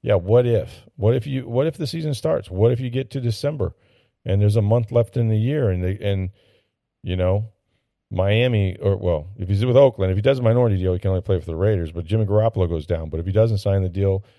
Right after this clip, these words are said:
some other quarterback goes down. You know those calls are gonna be made to Don Yee and to, and to his agent and Tom Brady, and he will take the call.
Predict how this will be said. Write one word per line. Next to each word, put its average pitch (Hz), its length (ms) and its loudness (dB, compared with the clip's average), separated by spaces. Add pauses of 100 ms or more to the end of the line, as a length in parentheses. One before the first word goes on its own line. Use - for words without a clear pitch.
some 107 240 -2
other 117 180 2
quarterback 82 420 -2
goes 82 180 -4
down. 80 240 -6
You 113 120 0
know 135 300 2
those 117 200 -2
calls 107 260 2
are 107 40 -10
gonna 98 140 -2
be 95 60 -2
made 95 280 -2
to 95 60 -6
Don 87 320 -4
Yee 98 180 -2
and 110 100 -4
to, 82 180 -2
and 87 280 -8
to 82 280 -6 (460)
his 92 160 0
agent 98 340 0
and 92 140 -4 (100)
Tom 90 260 -2
Brady, 104 400 0
and 104 140 4
he 131 160 2
will 147 140 -4
take 156 220 -6
the 135 60 -6
call. 135 380 -4